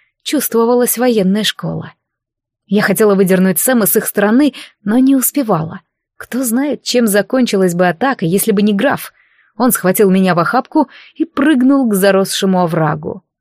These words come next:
Не удержавшись, мы покатились вниз, а за нами на аркане тащился Сэм. Впрочем, такое заклинание я не могла долго поддерживать,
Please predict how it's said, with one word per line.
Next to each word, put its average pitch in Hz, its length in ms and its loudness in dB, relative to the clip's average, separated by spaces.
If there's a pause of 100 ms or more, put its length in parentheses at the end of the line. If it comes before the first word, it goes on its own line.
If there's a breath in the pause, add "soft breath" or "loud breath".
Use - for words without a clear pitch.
(400)
Не 196 140 2
удержавшись, 185 720 0
мы 220 80 2
покатились 214 500 0
вниз, 262 320 2 (260 loud breath)
а 226 120 0
за 247 160 4
нами 254 260 2
на 240 160 2
аркане 226 420 0
тащился 196 520 0
Сэм. 165 480 -2 (440 soft breath)
Впрочем, 330 580 0 (200 loud breath)
такое 196 340 0
заклинание 220 760 0
я 170 320 0
не 202 240 0
могла 180 420 0
долго 170 320 -2
поддерживать, 175 760 -2